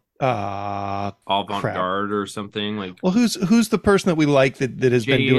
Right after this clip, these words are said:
Speaker 1: doing
Speaker 2: Williams the third, and
Speaker 1: the,
Speaker 2: even this had
Speaker 1: the
Speaker 2: tones
Speaker 1: other
Speaker 2: of
Speaker 1: one.
Speaker 2: Javier Rodriguez to me, who we
Speaker 1: Javier,
Speaker 2: just talked
Speaker 1: yeah.
Speaker 2: about.
Speaker 1: But, like, not as skilled.
Speaker 2: Yeah,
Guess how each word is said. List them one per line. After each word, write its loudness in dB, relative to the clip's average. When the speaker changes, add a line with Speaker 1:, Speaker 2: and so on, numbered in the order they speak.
Speaker 1:
doing -2
Speaker 2:
Williams -2
the -8
third, 0
and -4
Speaker 1:
the, -10
Speaker 2:
even -2
this -2
had -2
Speaker 1:
the -16
Speaker 2:
tones -2
Speaker 1:
other 4
Speaker 2:
of 4
Speaker 1:
one. 0
Speaker 2:
Javier 0
Rodriguez -4
to -16
me, -10
who -6
we -2
Speaker 1:
Javier, 2
Speaker 2:
just -2
talked 2
Speaker 1:
yeah. 6
Speaker 2:
about. -10
Speaker 1:
But, 4
like, 4
not 2
as 4
skilled. 0
Speaker 2:
Yeah, -10